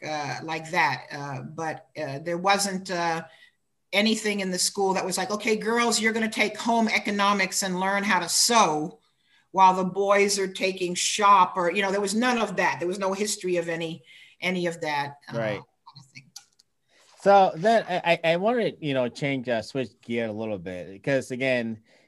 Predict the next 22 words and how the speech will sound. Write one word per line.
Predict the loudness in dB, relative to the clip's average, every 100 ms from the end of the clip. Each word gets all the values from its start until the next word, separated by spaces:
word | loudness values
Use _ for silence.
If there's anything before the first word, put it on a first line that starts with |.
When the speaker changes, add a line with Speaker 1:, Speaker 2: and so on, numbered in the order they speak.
| _
Speaker 2:
you | 2 4 6
went | 4 4
into, | -2 -4 -2
you | 0
went | 0 0
to | 6
law | 6 6
school, | 0 -6 -6 -10 _ -2
um, | 0 0 0 -2 -6 -2
and, | 2 4 2 0 -4 -10
you | -6
know, | -4 -2
as | -4 -6
part | -10 -4 0
of | -2 -4
law | 2 4 4
school, | 2 -8 -6 -6 -10 -14 _ _
you | -6 -4 -4 -2
then | 2 2 2
started | -2 0 2 4 0
this | -4 -8 -8
journey | -6 -2 0 0 0 -2 -6